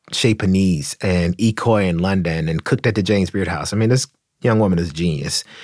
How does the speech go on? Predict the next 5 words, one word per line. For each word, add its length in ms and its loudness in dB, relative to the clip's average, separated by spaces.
And 600 2
she's 400 0
telegenic. 720 0
She's 320 -4
smart. 580 0